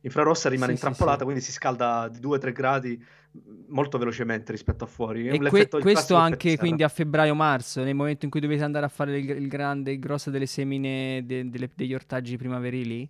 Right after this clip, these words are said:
Speaker 1: Sì, è comunque molto meglio che fuori, perché non c'è, possiamo controllare l'acqua, non c'è vento e la temperatura di giorno è molto più alta dentro la serra che fuori.
Speaker 2: Ok.
Speaker 1: E, e poi quello che facciamo è andiamo a trapiantare, eh, quando, quando è, di solito dopo due o tre settimane in base all'ortaggio.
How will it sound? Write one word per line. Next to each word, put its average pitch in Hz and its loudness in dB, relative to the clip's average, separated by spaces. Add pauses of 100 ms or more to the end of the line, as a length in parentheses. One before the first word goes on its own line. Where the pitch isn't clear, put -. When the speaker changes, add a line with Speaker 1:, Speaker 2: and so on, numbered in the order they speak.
Speaker 1:
Sì, - 0
è 160 6
comunque 175 0
molto 160 -2
meglio 147 0
che 135 -2
fuori, 123 -2
perché 117 -6
non 123 -2
c'è, 123 0
possiamo 131 -4
controllare 123 2
l'acqua, 147 2
non 120 -4
c'è 127 -4
vento 160 0
e 123 0
la 120 -4
temperatura 139 0
di 123 -2
giorno 135 2
è 117 0
molto 117 -4
più 120 0
alta 117 0
dentro 113 -4
la 113 0
serra 113 -2
che 107 -8
fuori. 117 -8 (320)
Speaker 2:
Ok. - -14
Speaker 1:
E, 123 4 (100)
e 147 2
poi 175 4
quello 147 2
che 147 -2
facciamo 156 -2
è - 0
andiamo 123 -2
a 120 -4
trapiantare, 117 -6 (540)
eh, 127 -4 (120)
quando, 127 4
quando 117 0
è, 110 0
di 123 -6
solito 120 2
dopo 120 2
due 123 6
o - 2
tre 117 0
settimane 127 0
in 110 -2
base 110 -2
all'ortaggio. 107 -4